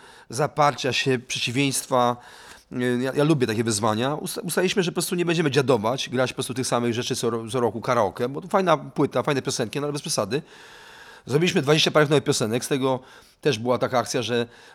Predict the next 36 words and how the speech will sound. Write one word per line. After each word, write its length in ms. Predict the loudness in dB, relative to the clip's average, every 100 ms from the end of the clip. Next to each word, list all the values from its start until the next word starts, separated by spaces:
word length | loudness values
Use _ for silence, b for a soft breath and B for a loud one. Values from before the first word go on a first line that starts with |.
| -2
z 60 |
Olafem, 640 | 0 2 0 -4 -4 -4 -2
y, 140 | -2
chcieliśmy 300 | -2 -2 -2
nagrać 260 | 0 0 0
dwie 120 | 0
płyty, 280 | 2 4 4
a 40 |
Szymon 280 | 4 0 -2
tutaj 200 | 0 0
jakoś 220 | 2 -2
powiedział: 180 | -4 -2
„Panowie, 360 | 0 -2 -2
fajnie, 320 | -2 -2 0 0
fajnie, 340 | 0 2 2
no 80 | 2
ale 220 | 0 -2 -6 B B B
może 160 | -8 -6
zrobimy 200 | -6 -4
dwanaście 360 | -2 0 -2
piosenek, 520 | -4 -6 -2 -4 -4 -12 B B
czy 120 | -10 -6
czternaście 400 | -4 -2 -2 -2
maksymalnie, 500 | -4 -4 -2 -2 -2
bo 100 | -2
nie 80 |
damy 180 | 0 2
rady 200 | 4 4
do 100 | 0
września, 400 | -4 -2 -2 -2
a 200 | -2 -2 0
jest, 320 | -2 -2 -2
y, 160 | -4 -4
zapotrzebowanie, 600 | -4 -4 -2 -2 -2 -2 -4
jest 260 | -6 -8 -6
popyt, 480 | -6 -4 -8 -8